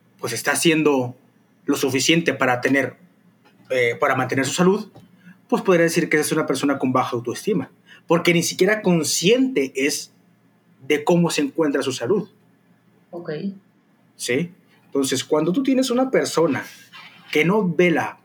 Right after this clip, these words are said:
Speaker 1: por lo básico de su supervivencia, comer saludable, mantenerse estable, simplemente tomar agua, tomar ocho vasos de agua al día, puedes definir o puedes decir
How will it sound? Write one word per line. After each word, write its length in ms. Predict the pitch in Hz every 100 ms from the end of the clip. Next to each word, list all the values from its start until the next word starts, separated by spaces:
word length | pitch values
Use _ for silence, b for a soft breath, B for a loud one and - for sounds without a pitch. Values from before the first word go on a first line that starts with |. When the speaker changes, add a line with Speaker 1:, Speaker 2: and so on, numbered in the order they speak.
| -
Speaker 1:
por 200 | 139 131
lo 160 | 131 127
básico 560 | 160 180 180 170 131
de 100 | 120
su 140 | 110 147
supervivencia, 920 | 233 220 156 135 123 117 113 175 185 B B B -
comer 320 | 185 185 160
saludable, 840 | 139 123 117 127 127 127 131 127 -
mantenerse 640 | 151 170 170 143 135 123 120
estable, 760 | - 123 120 117 117 117 120 b b b
simplemente 680 | - 160 139 160 160 160 131
tomar 320 | - 147 139 131
agua, 380 | 127 151 117
tomar 220 | 143 135 147
ocho 180 | -
vasos 220 | 156 156 147
de 80 |
agua 180 | 135 139
al 60 | 135
día, 300 | 139 120 - b b b b _ _ -
puedes 460 | 185 185 180 196 180
definir 680 | 185 170 156 156 151 147 -
o 140 | 131
puedes 340 | - 160 170 165
decir 520 | 160 - 160 147